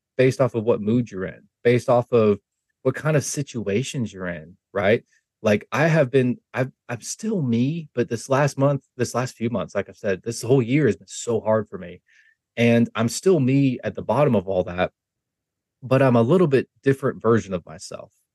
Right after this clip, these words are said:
right? Versus last year when I had, I don't know, like, there's just, things were different, right? I had a different situation.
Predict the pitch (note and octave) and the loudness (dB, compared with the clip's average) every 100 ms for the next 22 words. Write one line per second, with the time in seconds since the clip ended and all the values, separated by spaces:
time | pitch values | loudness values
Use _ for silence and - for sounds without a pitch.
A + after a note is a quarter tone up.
0 | _ _ F#2+ G2 G#2+ _ _ _ _ A2 | _ _ -2 0 0 _ _ _ _ 0
1 | C3 B2 B2+ A2 - A2 B2 D3 - G#2+ | 0 2 -2 -2 0 0 2 0 0 2
2 | F#2+ G#2+ A#2+ - G#2 G2+ G#2+ G#2 G2+ G2 | 4 2 0 -2 0 0 2 0 0 -4
3 | A2 G#2 F#2+ F#2 F#2+ G#2+ F#2+ G#2 - - | -4 0 0 0 -2 -2 -2 -6 -12 -16
4 | _ _ _ _ _ _ _ B2+ C3+ A#2 | _ _ _ _ _ _ _ 2 4 4
5 | D#3+ G3+ G#2+ - G#2 G#2 G#2 G#2+ G2 A2+ | 2 2 0 0 0 0 -2 -2 0 -2
6 | G#2+ - A2 A2 C3+ C3+ C#3 C3+ C3+ | -4 -8 -4 2 2 2 -2 -2 -4